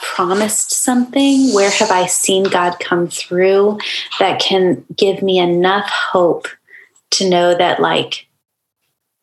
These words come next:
God's going to keep doing that thing, that I'm not just gonna be done? Um, and so when you're in the process of, uh,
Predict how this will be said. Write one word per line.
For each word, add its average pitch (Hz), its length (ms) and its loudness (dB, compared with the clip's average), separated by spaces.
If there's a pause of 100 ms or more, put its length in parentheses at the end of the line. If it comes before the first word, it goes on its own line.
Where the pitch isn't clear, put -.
(160)
God's 180 340 -2
going 185 220 2
to 160 80 -2
keep - 580 -4
doing 151 320 0
that - 260 -4
thing, 175 340 -4 (120)
that 180 100 0
I'm 175 100 0
not 170 240 -2
just - 220 -6
gonna 160 160 -6
be 156 160 -10
done? - 420 -6 (840)
Um, 170 540 -2 (720)
and 175 180 -4
so 170 580 0 (600)
when 175 600 2 (760)
you're 175 520 -2 (720)
in 220 140 0
the 208 80 2
process 202 840 0
of, 185 440 2 (600)
uh, 185 280 2